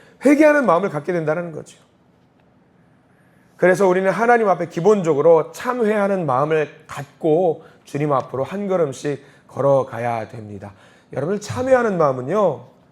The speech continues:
기본적으로 뭐냐? 내가 밑바닥에 있다라는 것을 인정하는 거예요. 겉으로 막 드러나서 현란하게 뭘 보여주는 것이 아니라 정말 밑바닥 밑구석에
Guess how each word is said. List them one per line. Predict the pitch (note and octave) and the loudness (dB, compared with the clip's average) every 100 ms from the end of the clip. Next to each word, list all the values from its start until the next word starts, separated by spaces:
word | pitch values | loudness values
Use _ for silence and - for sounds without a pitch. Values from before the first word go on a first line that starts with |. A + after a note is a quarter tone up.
| _ | _
기본적으로 | - D#3+ A#3 G3+ G3+ F#3+ | -8 -2 0 0 0 0
뭐냐? | A#2 C#3 E3 A#2+ - _ _ | 0 0 0 -2 -12 _ _
내가 | - A#2+ D3+ D3+ A#2 - _ _ | -10 -4 0 0 -4 -20 _ _
밑바닥에 | B2 D3 - F#3 F3 D#3+ | -8 -8 0 0 2 0
있다라는 | C#3 B2 C#3 C3 A#2 | -2 -2 -2 -2 -4
것을 | G#2+ G#2+ | -10 -10
인정하는 | G#2+ C#3 C#3+ D3 A2 F2+ - | -10 -6 -2 -2 -4 -10 -18
거예요. | - - - _ _ _ _ _ _ _ | -20 -20 -20 _ _ _ _ _ _ _
겉으로 | - D3 F3 | -8 -4 -2
막 | D#3 - - - F#3 | -2 -2 -2 -4 -2
드러나서 | F#3+ G3+ F#3+ F3 | -2 0 0 -2
현란하게 | F3+ B3 A#3 G#3+ G3 | -2 4 4 4 -2
뭘 | F#3 | -2
보여주는 | D#3+ D#3+ F3 F#3+ G3 | 0 2 2 2 -2
것이 | F#3 D#3 | -2 -2
아니라 | D3 C#3+ G3+ F3 - - _ | -4 0 0 0 -6 -20 _
정말 | - G#3+ C4+ A#3+ | 0 4 4 2
밑바닥 | F3 F#3 - A3 A3 E3 | -2 -4 2 2 2 0
밑구석에 | D3 E3+ - C#3+ F3+ D#3+ G3 F#3+ C3 | -6 -6 -10 0 2 2 0 0 0